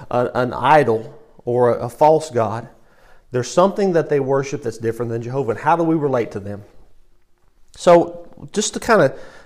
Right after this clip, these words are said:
uh, kind of give us some, a little more insight into the, the Athenians, look at verse twenty-one.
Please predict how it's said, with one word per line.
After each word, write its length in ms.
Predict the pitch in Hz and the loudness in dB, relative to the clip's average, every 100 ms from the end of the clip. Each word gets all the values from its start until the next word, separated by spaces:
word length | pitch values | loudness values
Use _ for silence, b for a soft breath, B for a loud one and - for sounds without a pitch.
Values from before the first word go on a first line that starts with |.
| - | -8
uh, 300 | 120 117 107 | -4 -4 -6
kind 220 | - 175 | -6 -4
of 80 | 143 | 0
give 200 | 151 170 | 2 4
us 160 | 147 - | 4 2
some, 160 | 127 | 0
a 80 | 107 | 0
little 240 | 135 156 | 4 4
more 200 | 143 135 | 6 4
insight 460 | 117 147 143 135 127 | 4 0 2 4 4
into 580 | 127 123 120 110 110 - | 2 0 -2 0 -2 -8
the, 160 | 113 104 | -10 -10
the 240 | 101 120 | -6 -4
Athenians, 560 | 113 - 156 135 120 120 B B B B | -4 0 0 0 -2 -6 B B B B
look 180 | 170 262 | -2 0
at 80 | 254 | 2
verse 400 | 208 180 - - - - | 2 2 0 -10 -16 -6
twenty-one. 760 | - 165 135 127 123 101 113 | 2 4 4 4 4 4 -2